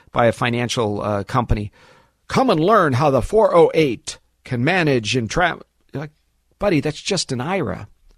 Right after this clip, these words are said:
Don't tell us a four oh eight A like, "Oh, it's some sort of mysterious other retirement plan." It's an ira, individual retirement account. That's it. Nothing. It's misleading often in, in certain literature, but whatever.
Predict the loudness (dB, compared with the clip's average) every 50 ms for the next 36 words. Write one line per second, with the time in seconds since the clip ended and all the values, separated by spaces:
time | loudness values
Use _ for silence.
0 | _ _ _ _ _ _ _ _ _ _ _ _ _ _ -2 -2 -2 -2 -2 -2
1 | -2 -2 -2 -2 -4 -4 -2 0 0 2 2 2 0 0 -2 -2 -4 -4 -2 0
2 | 2 2 2 2 0 0 -2 -6 -8 -6 -4 -2 0 0 0 -2 -4 -4 -6 -6
3 | -6 -4 -4 -4 -4 -4 -6 -8 -10 -14 -18 -12 -8 -6 -6 -6 -4 -2 0 0
4 | 2 2 0 -2 -4 -6 -10 -14 -18 _ _ _ _ _ _ _ _ _ _ _
5 | _ _ _ _ 2 2 2 2 2 0 -2 -2 -4 -2 -2 -2 -2 -4 -4 -6
6 | -6 -6 -6 -6 -8 -10 -14 _ _ _ -8 -4 -2 -2 0 0 0 0 0 0
7 | -2 -2 -6 -12 _ _ _ _ _ _ -4 -2 0 0 0 0 0 -2 -2 -2
8 | -4 -4 -4 -2 -2 -4 -4 -4 -4 -4 -4 -4 -6 -10 -12 _ _ _ _ -12
9 | -8 -8 -8 -8 -10 _ _ _ _ _ _ _ _ _ _ _ _ -14 -12 -10
10 | -10 -10 -10 -12 -16 -20 -20 _ -20 -20 -20 -20 _ _ -20 -16 -12 -10 -8 -8
11 | -6 -6 -6 -4 -4 -4 -4 -4 -4 -4 -4 -4 -4 -6 -8 -8 -8 -8 -10 -10
12 | -14 -14 -12 -10 -10 -10 -10 -10 -10 -10 -10 -8 -8 -8 -6 -6 -6 -6 -8 -8
13 | -10 -10 -10 -10 -10 -10 -8 -8 -6 -6 -8 -10 -16